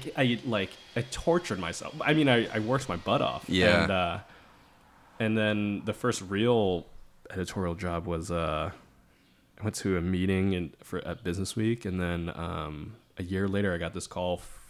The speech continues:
Speaker 1: from Business Week to photograph, uh, this device at iRobot.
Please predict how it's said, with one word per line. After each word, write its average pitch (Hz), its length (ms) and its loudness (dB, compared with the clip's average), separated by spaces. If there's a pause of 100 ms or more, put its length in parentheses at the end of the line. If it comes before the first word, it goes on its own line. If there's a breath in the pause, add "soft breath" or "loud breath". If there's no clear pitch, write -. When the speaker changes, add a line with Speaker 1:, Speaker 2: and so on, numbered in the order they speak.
Speaker 1:
from 92 260 -8
Business 92 340 -4
Week 92 340 -4 (600 loud breath)
to 98 120 -2
photograph, 90 840 -4
uh, 78 840 -6 (140)
this - 240 -12
device 90 480 -4
at - 160 -8
iRobot. 82 640 -4